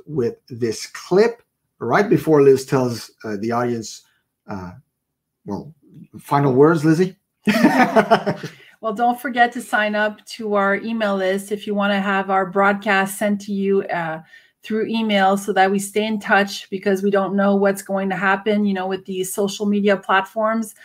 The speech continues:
Speaker 2: Um, you know, Christians are,
Speaker 1: Censoring.
Speaker 2: are censored on a regular basis.
Speaker 1: Yeah.
Speaker 2: So we don't know, you know,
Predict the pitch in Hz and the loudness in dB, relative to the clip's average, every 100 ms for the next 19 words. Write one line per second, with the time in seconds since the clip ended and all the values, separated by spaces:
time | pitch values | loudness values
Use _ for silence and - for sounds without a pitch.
0 | - - _ 185 190 185 185 196 190 185 | -20 -20 _ 2 4 6 4 0 0 -2
1 | 185 - - 208 - 226 208 202 202 202 | -6 -10 -2 -2 -2 -2 0 2 4 6
2 | 190 156 135 107 - - 208 202 233 226 | 6 6 2 -4 -10 0 0 2 2 2
3 | - 233 214 208 202 202 208 214 202 202 | 0 0 2 2 2 2 4 4 2 2
4 | 220 226 262 269 - - 208 196 190 202 | 0 -2 -6 -6 -6 0 2 2 2 2
5 | 196 196 196 196 196 202 196 190 190 | 2 0 2 2 2 0 -2 -4 -4